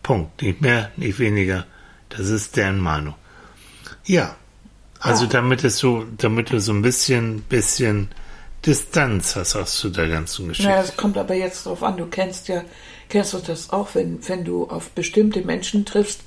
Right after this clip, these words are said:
Speaker 1: Ja.
Speaker 2: die, die haben ja das Kritisieren gepachtet. Also die, die, du weißt ganz genau, du triffst, ich sag jetzt mal, Klischee, Schwiegermuttern und die zieht sofort vom Leder. Das, also,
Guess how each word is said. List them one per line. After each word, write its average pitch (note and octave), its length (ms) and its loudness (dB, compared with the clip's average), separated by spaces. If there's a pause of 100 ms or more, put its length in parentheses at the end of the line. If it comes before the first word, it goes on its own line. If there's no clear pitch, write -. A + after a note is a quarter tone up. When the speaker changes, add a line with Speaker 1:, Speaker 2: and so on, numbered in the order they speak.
(100)
Speaker 1:
Ja. A2 260 0 (420)
Speaker 2:
die, F#3+ 460 0
die F#3+ 240 4
haben G#3+ 220 4
ja G3+ 100 4
das F#3+ 220 -4
Kritisieren F#3+ 640 0
gepachtet. - 600 -4 (440)
Also F#3 240 4
die, G3+ 220 -2
die, G3 320 -2
du F#3+ 180 -4
weißt G#3+ 360 0
ganz G3 240 0
genau, G#3 320 2
du G3+ 140 -2
triffst, - 500 0 (1080)
ich A3+ 100 -6 (180)
sag - 300 -4
jetzt - 240 -4
mal, D#3 160 -4 (340)
Klischee, F#3 500 0
Schwiegermuttern G3 680 2
und E3+ 200 -8
die F3 120 -10
zieht - 320 -4
sofort G3 520 0
vom E3+ 240 -2
Leder. E3 360 2 (540)
Das, F3+ 160 4 (200)
also, G3+ 400 6